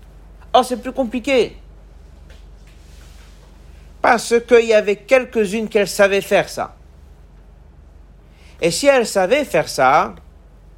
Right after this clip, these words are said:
depuis l'Égypte, elles savaient le faire,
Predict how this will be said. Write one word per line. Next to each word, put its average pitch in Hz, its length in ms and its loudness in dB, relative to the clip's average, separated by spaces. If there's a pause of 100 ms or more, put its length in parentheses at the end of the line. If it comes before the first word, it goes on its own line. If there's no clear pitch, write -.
(100)
depuis 135 280 -10
l'Égypte, 160 640 -8 (560)
elles 170 140 2
savaient 180 260 0
le 165 100 0
faire, 170 420 0